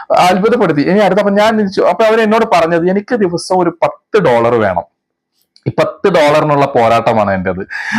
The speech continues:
അത് ഒൻപത് ഡോളർ ആകാം, ഏഴ്, എട്ട് ഡോളർ ആകാം, ഏഴ് ഡോളർ ആകാം, ആറ് ഡോളറിലേക്ക് ഞാൻ കുറയാൻ സമ്മതിക്കില്ല. കാരണം എനിക്കറിയാം, ഞാൻ പത്ത്, മുപ്പത് ദിവസം പത്ത് ഡോളർ വെച്ച് അടിക്കുമ്പോൾ എനിക്ക്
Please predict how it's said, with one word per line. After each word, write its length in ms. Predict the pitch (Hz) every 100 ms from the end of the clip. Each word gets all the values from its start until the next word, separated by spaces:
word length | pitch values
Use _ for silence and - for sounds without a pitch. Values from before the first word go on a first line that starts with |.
| 208
അത് 120 | 180
ഒൻപത് 580 | 247 - 196 208 233 240
ഡോളർ 260 | 196 165 160
ആകാം, 420 | 143 131 139 143 -
ഏഴ്, 320 | 147 170 185 196
എട്ട് 220 | 165 - 156
ഡോളർ 340 | 175 147 139 135
ആകാം, 260 | 135 143 -
ഏഴ് 340 | 151 180 185
ഡോളർ 320 | 139 120 117
ആകാം, 280 | 107 101 95 - _ - - 151
ആറ് 240 | 180 220
ഡോളറിലേക്ക് 560 | 202 151 151 147 147 147
ഞാൻ 180 | 143
കുറയാൻ 300 | 143 117 123
സമ്മതിക്കില്ല. 580 | 131 117 110 110 110 107
കാരണം 400 | 107 139 151 165
എനിക്കറിയാം, 540 | 160 160 170 131 123 110 123
ഞാൻ 140 | 135 -
പത്ത്, 340 | 120 - 110 - 135
മുപ്പത് 420 | 131 _ 190 202
ദിവസം 360 | 170 135 - 151 - - -
പത്ത് 300 | 131 - 165
ഡോളർ 260 | 131 123 131
വെച്ച് 240 | 123 117
അടിക്കുമ്പോൾ 340 | 120 107 117 117
എനിക്ക് 340 | 107 107 123